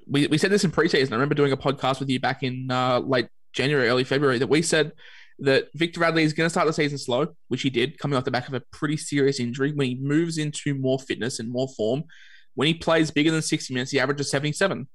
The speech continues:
And we've seen that the last couple of weeks. As you said, barring a, a pretty unusual score of thirty-six,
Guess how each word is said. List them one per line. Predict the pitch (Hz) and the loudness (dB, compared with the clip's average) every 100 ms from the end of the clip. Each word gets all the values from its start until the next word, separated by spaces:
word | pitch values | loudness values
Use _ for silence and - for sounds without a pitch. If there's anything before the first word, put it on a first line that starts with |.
| - | -14
And | - 117 | -8 -4
we've | 131 | -4
seen | - 135 | -2 0
that | 131 | 0
the | 123 | 0
last | 123 - | -2 -2
couple | 131 | -2
of | 127 | 0
weeks. | 139 - | 0 0
As | 139 147 | -2 -2
you | |
said, | 151 131 | -2 -2
barring | 131 135 175 147 | 0 0 0 -2
a, | 127 - - - - - | -6 -10 -20 -20 -20 -12
a | - | -4
pretty | 208 220 | 0 2
unusual | 170 147 156 147 | 4 4 4 0
score | - 147 | 2 0
of | 139 | 2
thirty-six, | 143 139 - 180 - - | 2 0 0 -2 -2 -8